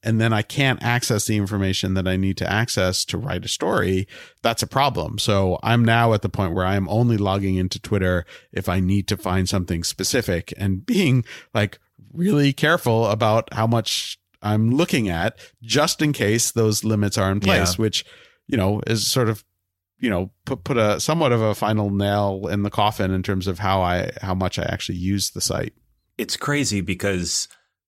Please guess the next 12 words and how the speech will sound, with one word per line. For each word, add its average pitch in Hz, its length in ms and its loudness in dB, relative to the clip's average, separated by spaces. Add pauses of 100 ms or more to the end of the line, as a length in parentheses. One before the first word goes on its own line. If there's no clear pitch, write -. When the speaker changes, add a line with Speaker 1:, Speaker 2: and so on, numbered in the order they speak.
(500)
Speaker 2:
like, 107 180 -2
I 117 80 2
wanna 139 220 2
emphasize 101 600 -2
here 87 180 0
that - 180 -8
Twitter 127 400 0
is 90 400 0
an 92 140 -4 (100)
advertising-based 95 1300 0
business. 78 720 -4 (200)
Speaker 1:
Yeah. 101 240 -6